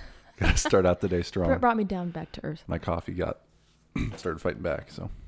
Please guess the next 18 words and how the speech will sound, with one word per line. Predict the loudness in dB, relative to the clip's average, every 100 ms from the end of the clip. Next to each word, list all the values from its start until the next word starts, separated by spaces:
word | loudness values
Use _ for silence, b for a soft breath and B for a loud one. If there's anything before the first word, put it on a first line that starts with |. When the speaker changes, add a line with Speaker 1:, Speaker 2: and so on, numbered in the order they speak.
| -18 -14
Speaker 2:
Yeah. | -12 -12 -14 -18 _ _ _ _ _ B B B _
Speaker 1:
So | -4 -2 -2
today, | -4 -2 0 0 -2 -8 -14 _ _ _
uh, | -10 -8 -8
is | -8
a | -12
Christmas | -6 -6 -6 -6
episode? | -6 -4 -4 -4 -2
Is |
Speaker 2:
It | 0
Speaker 1:
that | 0
right? | -2
Speaker 2:
is. | -6
It's | -10 -10
a |
Christmas | -8 -8 -8 -10
episode. | -8 -10 -6 -4 -4 -6 -12
Uh, | -10 -12